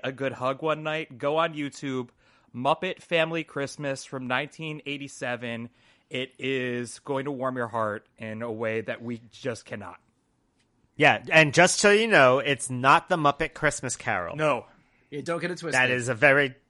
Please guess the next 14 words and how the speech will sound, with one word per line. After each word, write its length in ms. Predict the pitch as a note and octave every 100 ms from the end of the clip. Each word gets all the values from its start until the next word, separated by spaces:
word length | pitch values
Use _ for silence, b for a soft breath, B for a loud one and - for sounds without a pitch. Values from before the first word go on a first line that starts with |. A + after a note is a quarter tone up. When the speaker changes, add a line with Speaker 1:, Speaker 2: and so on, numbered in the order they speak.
| _ _ _ _ -
Speaker 2:
yeah, 200 | C3 G2+
that's 220 | G#2 C3
a 80 | C3
very 400 | G2 C3+ C#3+ F3+
different 440 | C#3+ D#3 - D#3+
movie. 640 | D3 D3 C3 C3 B2+ C3+ - _ _
This 240 | - C#3+ C#3+
is, 420 | C3+ C3 B2 A#2+ _ _ -
this 180 | D3 D3+
is 220 | G3+ -
just 340 | D3+ D#3 -
like 320 | D#3+ C#3+ C3+ -
a, 420 | C3 B2 A#2+ A#2+ A#2+ -
a, 320 | A#2+ A#2 A#2